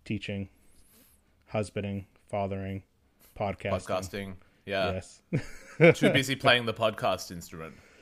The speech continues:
Speaker 1: Yes, yes. This is my new instrument. This, Metallicast is my new band.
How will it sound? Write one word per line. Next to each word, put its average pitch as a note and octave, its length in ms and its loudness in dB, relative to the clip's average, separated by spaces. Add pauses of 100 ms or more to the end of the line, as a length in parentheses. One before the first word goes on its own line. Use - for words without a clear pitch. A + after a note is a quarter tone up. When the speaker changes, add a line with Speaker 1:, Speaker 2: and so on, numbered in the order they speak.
(140)
Speaker 1:
Yes, B2+ 580 4
yes. A2+ 400 0
This A#2+ 220 -4
is A#2+ 100 -4
my C3 160 0
new B2 280 0
instrument. A#2 320 -2
This, F3+ 180 -6
Metallicast G3 680 2
is D3 80 -4
my D3+ 140 2
new C3+ 240 2
band. A2 500 -2